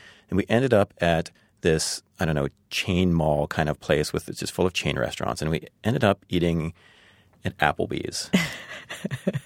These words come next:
Speaker 1: Yeah. So, um, and we're, it's totally crowded. We end up sitting at the bar tables, and, uh, the three of us are sitting there eating, I don't know, our chicken sandwiches and French fries, and they have this balloon animal girl there.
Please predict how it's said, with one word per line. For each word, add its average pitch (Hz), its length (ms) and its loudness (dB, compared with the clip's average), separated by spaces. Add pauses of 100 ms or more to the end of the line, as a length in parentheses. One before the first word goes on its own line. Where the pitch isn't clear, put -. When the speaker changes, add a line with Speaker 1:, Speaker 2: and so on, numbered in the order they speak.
(160)
Speaker 1:
Yeah. 67 260 2 (380)
So, 135 320 6
um, 139 300 4
and 135 160 4
we're, 131 260 4
it's - 180 -2
totally 170 260 2
crowded. 107 360 4
We 101 80 4
end 107 80 4
up - 80 -2
sitting 101 180 0
at 104 80 2
the 95 60 0
bar 80 240 4
tables, 73 500 0 (400)
and, 92 340 4
uh, 90 140 6
the 87 60 0
three 101 160 0
of 101 80 2
us 113 160 0
are 98 60 -4
sitting 90 280 2
there 82 160 2
eating, 80 400 2
I 73 80 0
don't 78 120 0
know, 76 100 0
our 76 100 0
chicken 76 280 -2
sandwiches 73 420 -2
and 76 100 -6
French - 220 -4
fries, - 360 -2
and 82 280 0 (460)
they 87 80 2
have 80 180 0
this - 240 0 (260)
balloon 117 420 2
animal 71 320 0
girl 58 320 -2
there. 50 340 0